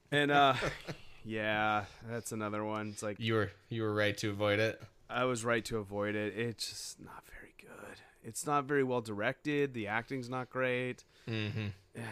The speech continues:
Speaker 1: It's just, I don't know. But one thing I am enjoying that is Romero related is I'm reading, uh, the book, his debut novel,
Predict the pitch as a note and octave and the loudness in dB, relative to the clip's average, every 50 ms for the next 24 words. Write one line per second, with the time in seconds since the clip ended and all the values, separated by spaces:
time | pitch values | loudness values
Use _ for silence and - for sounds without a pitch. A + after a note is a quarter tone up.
0 | G2+ G2+ G2+ G2+ G2+ - - A2 - - - - - _ _ _ _ _ - - | -8 -8 -10 -10 -12 -12 -10 -10 -10 -10 -10 -12 -14 _ _ _ _ _ -10 -10
1 | G#2+ F#2+ - D#2+ D2 B1 - - - - - - _ _ _ - F#3+ G#3 G#3 F3 | -8 -8 -10 -12 -16 -18 -20 -20 -20 -20 -20 -20 _ _ _ -4 0 4 4 4
2 | C#3+ B2 - - - - _ _ _ _ _ _ _ _ _ _ _ _ - C3+ | 4 2 0 -6 -8 -8 _ _ _ _ _ _ _ _ _ _ _ _ -6 0
3 | C#3+ D3+ D3 C#3+ D3+ C3+ A#2+ A2 G2+ G#2 A2 - - F3 A#3 D#4 G4+ G#4 E4 F3+ | 2 2 2 2 0 -2 -2 -2 -4 -6 -12 -6 0 2 2 4 6 6 6 6
4 | A#2+ G#2 A2 G2+ F#2+ F#2+ F#2 - A2+ G#2+ G2+ G2 G2 G2+ - - - A2 A2+ A2+ | 4 2 0 -2 -2 -4 -6 -8 -8 -8 -8 -8 -8 -10 -10 -10 -8 -6 -6 -4
5 | A2 A2 A2+ A2+ A2 G#2+ G#2 G2+ G2+ G2+ G2 F#2+ G2 A2+ C3 A#2+ G#2 F2+ E2+ D2+ | -2 0 0 2 2 2 2 0 0 -2 -4 -4 -2 -2 -2 -4 -4 -8 -10 -12
6 | - _ _ - - _ _ _ - A#2 A2+ G#2 G2+ G#2+ G2+ G2+ G2+ G#2 A2 A2+ | -14 _ _ -20 -20 _ _ _ -4 -2 -2 -2 -2 -2 -4 -2 -2 -2 -2 -2
7 | G#2+ A2 A2 G#2 G2+ G2 G2 G2+ - - G#2+ G#2 F#2+ F#2 - - _ - D3 G#2 | -2 -2 -2 -2 -2 -4 -6 -8 -10 -6 -4 -4 -4 -4 -6 -10 _ -18 -12 -8
8 | A#2+ A2 G2+ - - B2+ B2 A2+ - - G#2+ G#2+ A2+ G#2+ G2+ - - - C3 C3+ | -8 -8 -6 -2 0 2 2 0 -2 -10 -12 -10 -8 -8 -8 -10 -10 -2 0 0
9 | C#3+ D3 C#3 C#3 D3 C#3+ B2+ A#2 A2+ A2 A#2 A#2+ A#2 G#2 G#2+ G2 - G2+ | 0 0 0 -2 -4 -2 -2 0 2 2 4 4 2 2 -2 -8 -8 -8